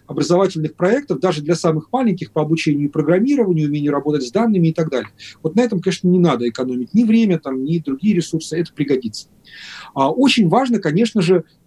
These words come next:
а, м, такого рода ра-, ра-, а, гуманитарные, а, предметы, связанные с, а, развитием навыков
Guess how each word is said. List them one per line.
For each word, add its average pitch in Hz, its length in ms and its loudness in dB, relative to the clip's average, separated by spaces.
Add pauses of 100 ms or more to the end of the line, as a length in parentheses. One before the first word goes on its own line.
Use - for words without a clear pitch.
а, 143 540 0
м, 139 320 -6 (840)
такого 180 320 2
рода 180 300 2 (160)
ра-, 175 300 -4
ра-, 165 380 2
а, 185 220 -10
гуманитарные, 175 920 2 (260)
а, 135 120 -8
предметы, 170 520 0
связанные 170 560 0
с, - 240 -8 (480)
а, 139 280 -2
развитием 165 500 0
навыков 170 480 0